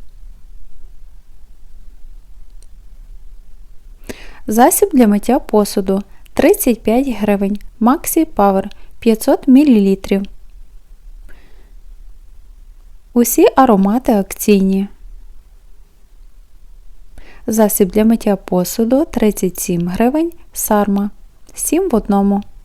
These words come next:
Відбілювач кисневий, білі вітрила. Ціна — п'ятдесят дев'ять гривень, п'ятсот грамів.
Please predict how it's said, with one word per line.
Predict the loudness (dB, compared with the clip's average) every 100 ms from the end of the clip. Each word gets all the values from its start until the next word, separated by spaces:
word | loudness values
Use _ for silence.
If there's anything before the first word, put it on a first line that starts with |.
| -20 -18 -16 -16 -18 -20 -20 _ 4
Відбілювач | 4 8 6 8 6 4 0
кисневий, | -2 0 2 2 4 4 4
білі | 4 6 8 6
вітрила. | 2 2 2 2 0 -4 -10 -12
Ціна — | 2 4 4 2
п'ятдесят | 0 0 2 0 0 2
дев'ять | 2 2 0 0
гривень, | 0 0 -2 -4 -6
п'ятсот | 0 0 2 -4 -2
грамів. | -4 0 2 2 0